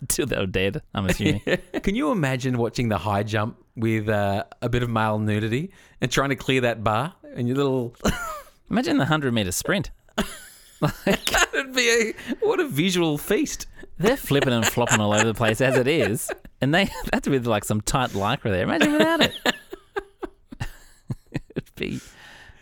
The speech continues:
Speaker 1: just get in the way. <laughs>
Speaker 2: Um, what else have you got? Olympics.
Speaker 1: Uh, the cost.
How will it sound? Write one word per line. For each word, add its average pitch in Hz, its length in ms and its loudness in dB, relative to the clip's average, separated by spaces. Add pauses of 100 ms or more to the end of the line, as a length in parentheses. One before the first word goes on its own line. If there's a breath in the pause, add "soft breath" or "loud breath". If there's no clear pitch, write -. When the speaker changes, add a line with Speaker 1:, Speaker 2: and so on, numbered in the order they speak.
(160 loud breath)
Speaker 1:
just - 160 -6
get 87 100 0
in 85 80 -2
the 95 100 -2
way. 214 340 0
<laughs> - 580 -4 (220)
Speaker 2:
Um, 101 400 -2
what 110 160 0
else 107 160 0
have 107 100 -6
you 110 80 -4
got? 107 200 -2
Olympics. 101 420 -4 (260 soft breath)
Speaker 1:
Uh, 151 380 2
the 135 100 -2
cost. - 480 -2